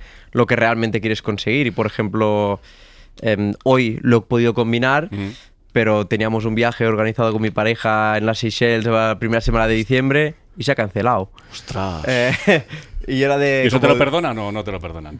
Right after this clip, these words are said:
Speaker 1: Lo entiende. Entonces, claro, es ahí donde, por eso he dicho, el entorno se, se, se tiene que amoldar un poquito a tus,
Speaker 2: Ya.
Speaker 1: eh, necesidades,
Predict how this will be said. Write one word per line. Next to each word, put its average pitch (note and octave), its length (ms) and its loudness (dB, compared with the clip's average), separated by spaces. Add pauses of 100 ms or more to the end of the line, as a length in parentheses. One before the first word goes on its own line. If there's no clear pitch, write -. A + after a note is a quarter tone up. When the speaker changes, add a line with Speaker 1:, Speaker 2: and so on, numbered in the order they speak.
(140)
Speaker 1:
Lo C#3+ 160 0
entiende. A#2 500 -4 (100)
Entonces, A#2+ 320 -2
claro, C3+ 240 2
es A#2 80 0
ahí B2+ 140 4
donde, C3 520 2
por A#2+ 120 0
eso A#2 100 -2
he C3+ 40 2
dicho, C3+ 160 -2
el A#2 80 -2
entorno B2+ 420 0
se, A#2 360 0
se, - 420 -6
se A#2 140 -2
tiene A#2+ 180 2
que B2 60 2
amoldar A2+ 340 2
un A#2+ 120 0
poquito A#2 440 0
a A2+ 100 0
tus, G#2+ 180 -2
Speaker 2:
Ya. A2 120 0
Speaker 1:
eh, G#2+ 40 0
necesidades, B2 720 0